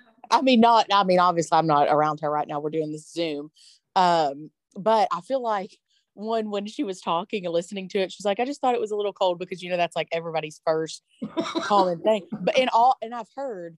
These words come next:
Speaker 1: because, I mean, not to put this out there, but it doesn't matter. You've been at home.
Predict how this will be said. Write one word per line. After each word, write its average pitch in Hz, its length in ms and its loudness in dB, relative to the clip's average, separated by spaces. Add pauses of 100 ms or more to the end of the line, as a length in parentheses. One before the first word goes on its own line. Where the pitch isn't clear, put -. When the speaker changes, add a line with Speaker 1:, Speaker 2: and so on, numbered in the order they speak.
Speaker 1:
because, 170 760 -2 (240)
I 175 80 -2
mean, 160 140 -4
not 147 200 -6
to 143 180 -10 (100)
put 160 160 -4
this - 120 -10
out 147 160 0
there, 147 120 -4
but 156 100 0
it 147 80 0
doesn't 143 220 -2
matter. 147 240 -4
You've 143 180 -8
been 147 140 -8
at 147 80 -12
home. 139 340 0